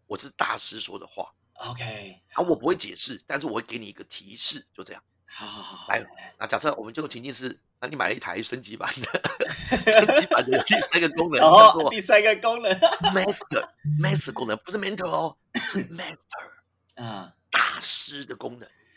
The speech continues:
Speaker 1: 哦，
Speaker 2: OK，
Speaker 1: 就是
Speaker 2: 好，好。
Speaker 1: 真-，先圣先贤用隐喻的方式。哦，
Speaker 2: OK。
Speaker 1: 因为不能说破，
Speaker 2: OK。
Speaker 1: 但是要你自己去悟，就这样子的。
Speaker 2: OK，
Speaker 1: OK，
Speaker 2: 好，
Speaker 1: 好，来。
Speaker 2: 好。来，这个苏格拉小弟弟开启，按到功能三。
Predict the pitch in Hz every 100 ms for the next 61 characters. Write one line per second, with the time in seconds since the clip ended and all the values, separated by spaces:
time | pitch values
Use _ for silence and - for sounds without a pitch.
0 | - 113 107 110 - 90 139 143 - -
1 | - 226 254 254 - - 226 240 196 233
2 | 170 - 185 202 - 113 127 160 160 -
3 | 151 127 113 - 254 135 123 143 143 -
4 | 135 _ _ _ - 123 - 262 185 254
5 | - - 208 - 269 - - _ _ _
6 | - 139 151 98 170 123 - 135 _ 294
7 | 160 - 135 123 85 _ - _ _ 110
8 | - 101 90 85 _ - 82 - _ -
9 | - _ _ - _ _ _ _ _ _
10 | 113 113 101 113 127 107 101 98 90 87
11 | 90 92 92 - 139 123 127 110 107 -
12 | 95 - 131 120 - 98 - 113 113 104
13 | 127 120 98 104 110 107